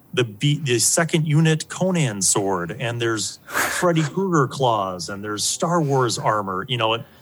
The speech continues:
Speaker 1: so it's really cool. Um,
Speaker 2: And this was all a fundraiser for your clubs.
Speaker 1: Yeah, so, like, the local libraries, everybody was just getting involved. Second year was great. Again, we had, you know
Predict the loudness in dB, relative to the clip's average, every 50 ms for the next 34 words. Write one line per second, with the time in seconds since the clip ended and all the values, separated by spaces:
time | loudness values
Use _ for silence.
0 | -20 _ -10 -2 0 2 2 2 2 0 2 2 4 2 2 0 -2 -4 -4 -4
1 | -2 -2 0 2 2 4 4 2 0 0 -4 -12 -14 -8 -2 2 2 2 2 4
2 | 6 8 8 8 8 8 6 6 6 6 6 6 6 6 6 6 4 4 4 2
3 | 4 6 6 6 6 4 2 4 4 4 4 2 0 -6 -14 -12 -10 -10 -10 -12
4 | _ _ _ _ _ _ 0 2 4 4 2 2 0 0 0 2 2 2 0 0
5 | 0 0 0 0 2 2 2 2 0 -2 -2 0 2 2 2 2 2 2 2 0
6 | 0 -2 -2 -2 -4 -4 -4 -4 -4 -2 -2 0 0 -2 -2 -2 -4 -4 -4 -4
7 | -6 -6 -6 -6 -2 -2 -2 -2 -2 -2 0 0 0 0 0 -2 -2 0 0 0
8 | 0 0 -2 -4 -4 -2 0 0 0 0 -2 -4 -10 -14 -18 _ _ _ _ _
9 | _ _ -8 -6 -4 0 0 0 0 0 -2 -2 0 0 0 0 -2 -4 -8 -10
10 | -8 -6 -4 -2 -2 -2 -2 -4 -8